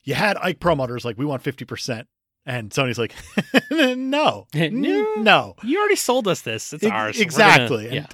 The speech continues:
Speaker 1: I think they wanted to give, like, Sony five percent or something nuts, just like a licensing fee for the character, if you will. I,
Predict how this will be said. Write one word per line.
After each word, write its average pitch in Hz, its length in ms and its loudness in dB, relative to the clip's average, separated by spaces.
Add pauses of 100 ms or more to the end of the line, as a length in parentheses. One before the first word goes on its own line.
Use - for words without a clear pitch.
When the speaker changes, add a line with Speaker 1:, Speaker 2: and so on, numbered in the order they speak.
Speaker 1:
I 175 100 -4
think 240 160 0
they 208 80 4
wanted 196 220 0
to 175 40 -2
give, 175 120 -2
like, 117 120 -4
Sony 147 340 -2
five 131 440 0
percent - 380 -12
or 113 80 -8
something 123 400 -6
nuts, 127 320 -2
just - 360 -12
like 127 180 -6
a 113 40 -8
licensing 110 560 -8
fee 101 180 -12
for 107 140 -14
the 101 80 -12
character, 131 720 -6
if 123 140 -12
you 110 100 -8
will. 80 240 -14 (360)
I, 123 100 -10